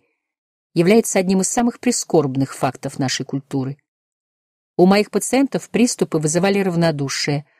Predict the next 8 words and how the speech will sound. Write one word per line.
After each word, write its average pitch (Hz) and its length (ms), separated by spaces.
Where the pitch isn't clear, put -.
боязнь 202 560
насмешек, 151 840
предпочтение 220 540
других 220 360
лиц, - 440
зеркала, 170 640
выбора 196 300
одежды, 147 600